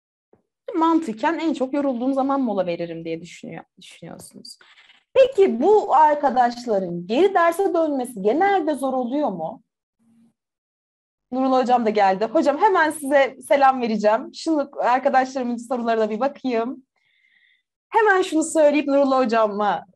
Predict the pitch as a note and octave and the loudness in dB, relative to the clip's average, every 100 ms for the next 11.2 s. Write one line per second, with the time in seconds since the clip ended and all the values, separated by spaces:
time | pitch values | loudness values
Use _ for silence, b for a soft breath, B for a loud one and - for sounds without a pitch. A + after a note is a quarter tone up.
0 | - - A3+ A#3 D#4 D4+ D#4 D4+ D#4+ - | -12 -4 -2 0 0 0 0 0 -2 -12
1 | - - G4+ F4 B3+ C#4+ A#3+ A3 D#4+ D#4+ | -16 -2 2 2 2 2 0 0 0 2
2 | E4 B3 A3 A3 - C#4+ C#4 C#4 A#3 G3 | 0 -2 -2 -6 -6 -2 0 0 0 -2
3 | G3 G3 F#3 F#3 C4+ C4+ D4 D#4+ D4+ C4 | -2 -8 -2 -2 -2 -2 2 2 2 2
4 | C4+ C#4 C4+ C4+ B3+ B3 A3 G#3+ G#3 F#3+ | 2 0 -2 0 0 0 -2 -4 -4 2
5 | F#3 F#3 F3+ F#3+ D4+ - D#4 C#4 C4+ - | 2 2 -4 -4 -4 -4 -4 -4 -6 -8
6 | - b b b - D#4 E4 D4+ E4 E4+ | -18 b b b 0 2 4 2 0 0
7 | A#3 F#3+ F#3 F#3+ - G3 C4+ D4+ - E4 | 0 0 2 0 -2 0 2 0 -2 0
8 | F4+ - - F#4+ F#4+ C4 - G#3+ G3 - | 0 -2 0 0 0 -6 -8 -8 -8 -4
9 | F#4 - - E4 D#4+ D#4+ C#4+ C#4 C4+ A#3 | -4 -4 -12 -2 0 0 -2 -2 -4 -4
10 | G#3 A3 G#3+ F#3 F#3 F#3 E3+ E3 E3 B3 | -6 -8 -4 -4 -4 -8 -8 -10 -8 -6
11 | C4 C#4 | -2 -2